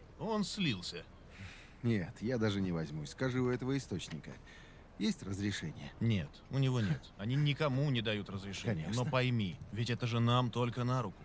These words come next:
Speaker 1: Нет разрешений, значит, нет конкурентов. Корабль наш.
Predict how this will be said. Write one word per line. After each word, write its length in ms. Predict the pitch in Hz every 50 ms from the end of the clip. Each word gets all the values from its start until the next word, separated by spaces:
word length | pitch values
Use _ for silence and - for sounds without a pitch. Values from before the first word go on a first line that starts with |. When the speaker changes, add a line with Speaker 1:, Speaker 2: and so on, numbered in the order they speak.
| - - -
Speaker 1:
Нет 280 | 92 98 104 120 131 117
разрешений, 680 | 127 131 127 123 123 127 120 - 135 131 131 131 127
значит, 380 | 117 107 101 98 - 98 85 -
нет 260 | 92 101 107 101 -
конкурентов. 520 | - 101 104 98 107 107 104 95 82 71 - - - - - -
Корабль 580 | - 107 107 110 113 113 110 90 87 87 87 90
наш. 640 | 95 101 107 101 92 85 71 69 - - - -